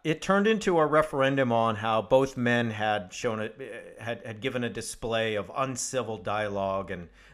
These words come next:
both men were just ready to fight and shout, and it was kind of embarrassing. And I turned to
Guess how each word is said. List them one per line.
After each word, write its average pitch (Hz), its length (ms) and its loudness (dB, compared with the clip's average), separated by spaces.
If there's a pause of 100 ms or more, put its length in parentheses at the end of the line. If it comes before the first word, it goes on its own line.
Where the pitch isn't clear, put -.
(100)
both 143 260 0
men 131 280 0
were 123 100 -2
just 113 300 -8
ready 123 260 -4
to 117 100 -2
fight 120 420 -4
and 113 140 -10
shout, 107 440 -4
and 113 80 -14
it 107 80 -8
was 104 120 -10
kind 113 200 -4
of 101 80 -6
embarrassing. 87 560 -10 (1200)
And 165 220 2
I 160 100 4
turned 214 360 -2
to 165 420 -2